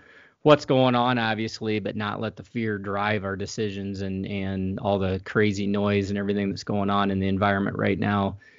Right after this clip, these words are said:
Um, as you said, Dwayne, on, on the corn side of things, not letting the noise, um, cause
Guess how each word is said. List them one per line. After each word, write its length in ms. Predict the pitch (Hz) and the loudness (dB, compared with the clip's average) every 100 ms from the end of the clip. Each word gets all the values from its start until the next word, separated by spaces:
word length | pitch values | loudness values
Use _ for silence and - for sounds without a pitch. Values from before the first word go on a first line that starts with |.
| _ - | _ -4
Um, 220 | 98 95 | 0 2
as 140 | 95 101 | 4 2
you 100 | 101 | 2
said, 280 | 117 98 | 2 2
Dwayne, 360 | 95 98 101 98 | 2 2 2 4
on, 220 | 95 92 - | 2 0 0
on 180 | 104 | 0
the 80 | 95 | 0
corn 280 | - 110 107 | 2 4 4
side 200 | - 95 | 2 0
of 100 | 95 | 0
things, 240 | 101 98 | 0 0
not 200 | 95 95 | 0 2
letting 200 | 101 98 | 2 2
the 60 | 95 | 2
noise, 520 | 95 101 98 95 - _ _ _ _ _ - | 2 2 2 0 -6 _ _ _ _ _ -6
um, 420 | 104 95 95 - _ | -4 -2 -4 -6 _
cause 480 | - 107 101 101 92 | 0 4 4 4 0